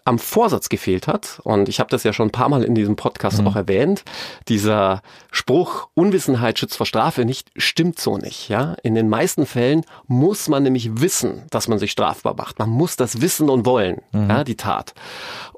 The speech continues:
Speaker 1: Und eine fahrlässige Vergewaltigung gibt es nicht. Das ist immer vorsätzlich, sodass er,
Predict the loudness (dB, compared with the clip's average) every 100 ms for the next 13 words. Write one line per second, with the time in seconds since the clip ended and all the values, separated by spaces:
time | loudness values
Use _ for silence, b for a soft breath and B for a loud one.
0 | -2 2 4 4 0 0 -2 0 0 0
1 | 2 0 2 2 2 2 2 -2 -2 -2
2 | -4 0 0 0 -8 -14 -10 -6 -4 -2
3 | 2 2 2 0 0 0 -2 -2 -4 -6
4 | -14 B B B B B -2 2 0 0
5 | -8 _ _ -2 2 2 2